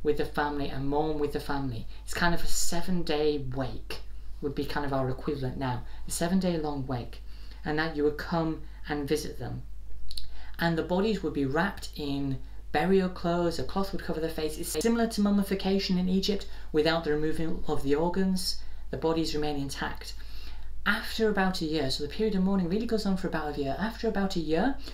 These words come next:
what they do is that the flesh is completely decomposed, it's just bones remain.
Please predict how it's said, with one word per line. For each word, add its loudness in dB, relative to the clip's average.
what -2
they 0
do 2
is -2
that -2
the -8
flesh -4
is -2
completely -4
decomposed, -2
it's -6
just -4
bones -4
remain. -4